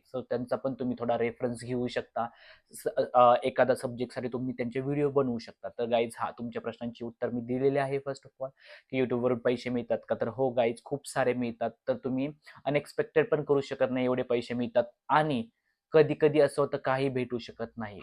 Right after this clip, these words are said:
Actually मी कधीच तुम्हाला असं प्रत्येक वेळेस चांगल्या गोष्टी नाही सांगणार, जे चुकीचं आहे ते पण चुकीचं सांगणार आहे.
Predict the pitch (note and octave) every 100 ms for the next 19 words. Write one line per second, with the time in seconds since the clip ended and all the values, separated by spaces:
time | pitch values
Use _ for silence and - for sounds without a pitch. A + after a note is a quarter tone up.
0 | - _ - A2+ C#3+ C3 C3+ C#3 C#3 C#3
1 | C#3+ C3+ B2+ B2+ A#2 _ C3+ - C3 C3
2 | C3 C#3 C3 B2+ C3 - C3+ B2+ B2 A#2
3 | A2+ B2+ _ - - B2+ C3+ C#3 C#3 -
4 | B2+ C3 C#3 C3 C3 B2 - A#2 A2+ A2
5 | G2+ G2 F2+ F#2